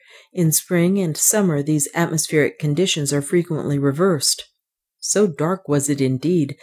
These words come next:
that it proved impossible to attempt the ascent of the mountain until day broke,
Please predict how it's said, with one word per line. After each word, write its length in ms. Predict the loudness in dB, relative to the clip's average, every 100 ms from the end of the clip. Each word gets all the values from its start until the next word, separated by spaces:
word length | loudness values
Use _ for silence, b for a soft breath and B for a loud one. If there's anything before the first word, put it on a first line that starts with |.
| B B 0
that 120 | 2
it 180 | 2 2
proved 320 | 2 2 4
impossible 720 | 2 0 -4 0 0 2 0
to 160 | 0 -2
attempt 480 | -2 -2 -2 -4 -6
the 140 | 0
ascent 360 | 2 2 0 0
of 100 | -4
the 100 | 0
mountain 480 | 2 2 0 -2 -6
until 320 | -6 -2 -4
day 240 | 0 0 0
broke, 380 | 0 -4 -4